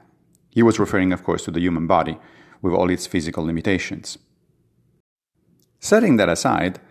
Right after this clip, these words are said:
the standard Stoic position on what happens after death is that it is a natural part of a continuous process of change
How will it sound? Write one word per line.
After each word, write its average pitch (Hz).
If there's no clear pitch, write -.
the 120
standard 196
Stoic 127
position 107
on 90
what 107
happens 104
after 90
death 90
is 117
that 107
it 104
is 98
a 117
natural 107
part 80
of 98
a 104
continuous 113
process 85
of 85
change -